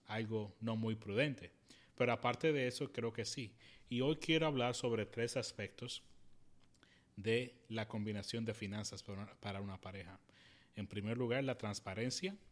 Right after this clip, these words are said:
En segundo lugar, el trabajo en equipo. Y en tercer lugar, la terminología o las palabras que usamos cuando hablamos de dinero en, dentro de una pareja. Así que, en primer lugar, la transparencia. Y a,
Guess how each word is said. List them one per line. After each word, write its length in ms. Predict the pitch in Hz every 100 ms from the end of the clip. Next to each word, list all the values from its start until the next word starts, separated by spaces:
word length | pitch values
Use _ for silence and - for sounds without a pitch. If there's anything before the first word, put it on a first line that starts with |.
| - - - - - -
En 80 | 98
segundo 420 | 104 101 113 120
lugar, 300 | 110 117 117
el 100 | 104
trabajo 380 | 104 101 110 113
en 80 |
equipo. 440 | 101 - 123 135 135 - - - - - -
Y 80 | 101
en 100 | 101
tercer 340 | 101 120 131
lugar, 340 | 127 110 113 -
la 180 | 107 104
terminología 960 | 104 107 104 101 95 - 151 123 101
o 100 | 104
las 340 | 95 95 - - - -
palabras 520 | 110 107 127 120 -
que 100 | -
usamos 580 | 98 - 127 104 98 - - - _ -
cuando 280 | 117 110
hablamos 340 | 104 107 113 107
de 80 | 98
dinero 460 | 95 107 104 98 - 107
en, 200 | 95 95
dentro 380 | 104 101 98
de 40 | 95
una 200 | 92 90
pareja. 340 | 95 90 92 - _ - _ - - - -
Así 260 | 104 139 151
que, 80 |
en 120 | 143 117
primer 260 | 110 127
lugar, 240 | 147 143 147
la 140 | 127
transparencia. 720 | 107 98 - 101 127 - - - - - - - - -
Y 300 | 139 170 175 -
a, 220 | 120 120